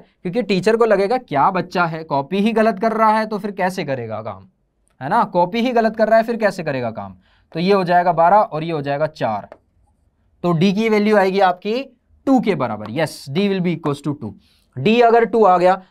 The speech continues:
तो वैल्यू पुट करेंगे, तो A की वैल्यू कितनी आ जाएगी? यहाँ पे वैल्यू पुट करेंगे तो ये कितना हो गया भाई? जैसे कि हमें पता है ए थ्री था बारह के बराबर,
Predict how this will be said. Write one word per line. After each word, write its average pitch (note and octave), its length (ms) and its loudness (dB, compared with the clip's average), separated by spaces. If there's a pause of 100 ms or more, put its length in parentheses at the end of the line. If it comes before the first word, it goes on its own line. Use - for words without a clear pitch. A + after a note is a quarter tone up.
तो F3+ 80 0
वैल्यू F3+ 300 0
पुट G#3+ 220 -2
करेंगे, F#3+ 400 -2 (320)
तो G#3 440 2
A F#3+ 140 4
की G#3+ 140 -4
वैल्यू G#3+ 220 -2
कितनी A3 220 -4
आ G#3+ 120 0
जाएगी? G#3+ 360 -4 (560)
यहाँ D#3 260 -2
पे G3 120 -4
वैल्यू F#3+ 240 -4
पुट F#3+ 160 -8
करेंगे G3 220 -6
तो G3+ 100 -6
ये G3 60 -4
कितना G3+ 220 -6
हो D#3+ 80 -2
गया B2+ 120 -8
भाई? D3 140 -6
जैसे D#3+ 280 -4
कि F#3 100 -8
हमें D3+ 240 -8
पता C#3 260 -2
है F#3 180 -4 (400)
ए F#3 260 2
थ्री F#3+ 200 -4
था D#3+ 200 2
बारह B2+ 300 2
के F3+ 160 -4
बराबर, F#3 380 2